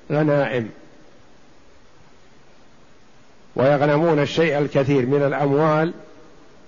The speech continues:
الذهب والفضة والأمتعة والأطعمة والسبي والأسرى، الرجال والنساء والأطفال.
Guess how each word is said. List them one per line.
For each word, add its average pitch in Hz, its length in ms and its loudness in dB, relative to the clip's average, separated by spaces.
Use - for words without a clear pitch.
الذهب 147 480 0
والفضة 151 600 0
والأمتعة 147 720 0
والأطعمة 170 680 0
والسبي 170 640 0
والأسرى، 143 800 0
الرجال 143 680 2
والنساء 143 840 2
والأطفال. 143 680 0